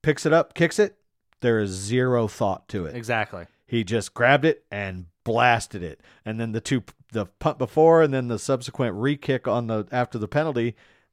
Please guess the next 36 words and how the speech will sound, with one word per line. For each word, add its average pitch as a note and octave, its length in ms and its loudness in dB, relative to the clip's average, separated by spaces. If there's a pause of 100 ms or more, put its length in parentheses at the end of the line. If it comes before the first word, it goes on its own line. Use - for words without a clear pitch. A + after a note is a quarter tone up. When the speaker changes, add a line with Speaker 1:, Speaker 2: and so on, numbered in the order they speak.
(320)
Speaker 1:
he A2 100 -14
caught A#2 320 2
it, C#3 200 -2
he G#2 100 -10
was G2 160 -6
in G#2 100 -4
his F#2 140 -8
head, C3+ 300 6
and B2 100 -8
he G2 60 -6
fucking G#2+ 420 -4
shanked A#2 360 -6
it A#2+ 60 -4
off A2 200 -2
his G#2+ 140 -6
foot. F2+ 240 -6
I G2+ 100 -2
would A#2+ 100 -2
have B2 80 -2
loved C3 240 2
to A#2+ 60 0
have, A2+ 180 0 (140)
have G#2+ 160 -10 (480)
heard A#2 240 -4
McAfee's, G#2+ 840 -8 (640)
I B2 60 -4
mean, C3+ 180 2
he, D#3 300 6 (280)
he D3+ 180 6
even A#2+ 160 2
tweeted, A#2 460 2
like, G2+ 200 -2
"This A#2 300 0
is, G#2+ 320 -8
you A#2 80 -2
know, G#2 220 -2